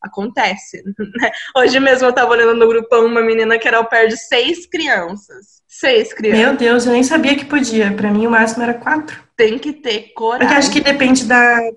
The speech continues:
Speaker 2: empresa, né, também.
Speaker 1: É que eu acho que, tipo, ela foi com quatro e daí a host mom dela ficou grávida de gêmeos. Aí
Speaker 2: <laughs> Boa noite.
Speaker 1: Eu não sei o que que acontece com o estadunidense,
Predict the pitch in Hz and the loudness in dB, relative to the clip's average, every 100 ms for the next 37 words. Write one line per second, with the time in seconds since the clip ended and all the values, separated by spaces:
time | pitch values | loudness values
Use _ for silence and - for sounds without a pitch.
0 | - 247 220 208 220 208 208 202 202 214 | -12 -12 -4 -4 -2 -2 0 -2 0 0
1 | 196 262 254 240 - 294 - 254 226 240 | 0 2 2 2 -2 -8 -6 -2 0 0
2 | 254 240 240 302 302 214 233 311 240 240 | -2 -4 -6 -8 -2 0 0 -4 -4 -2
3 | 233 240 247 262 233 233 214 226 226 226 | -2 -4 -6 -6 -6 -2 0 -2 -4 -2
4 | 214 214 214 202 214 202 196 180 - _ | -2 -2 -6 -8 -8 -8 -8 -12 -20 _
5 | _ - - 330 311 185 180 190 196 294 | _ -14 -8 -4 0 -2 -2 -6 0 0
6 | - 285 - 277 - - - 233 381 453 | 0 -2 -4 -6 -6 -4 0 2 2 2
7 | 523 523 494 494 466 403 370 302 - - | 2 2 4 2 2 2 2 0 -2 -2
8 | 294 330 269 269 269 262 262 262 339 302 | -2 0 0 0 0 2 2 2 0 -2